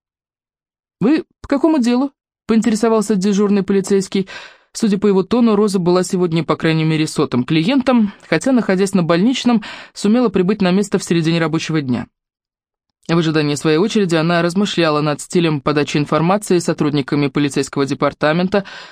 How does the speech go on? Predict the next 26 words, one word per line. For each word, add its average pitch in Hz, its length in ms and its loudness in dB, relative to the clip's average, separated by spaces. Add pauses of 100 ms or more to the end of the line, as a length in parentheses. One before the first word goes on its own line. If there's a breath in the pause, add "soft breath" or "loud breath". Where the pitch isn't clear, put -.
(140 loud breath)
Он 285 160 4
везде 170 320 0
был 196 160 2
однообразен, 156 800 0 (240 loud breath)
от 160 160 -2
служащих 180 560 -2
в - 80 -20
провинции 170 520 0
до 151 140 0
высокого 151 400 -2
начальства. 139 720 -2 (520)
Вопросы 233 580 0
начались 220 480 0 (340 loud breath)
с - 140 -10
вопросов 156 520 -2
о 147 60 0
состоянии 160 480 -2
здоровья, 226 800 2
были 156 560 0
чёткие 202 880 0
и 147 460 -2
недвусмысленные, 175 1000 0
шли 254 180 -2
в 175 60 2
логическом 147 560 -2
порядке, 202 540 0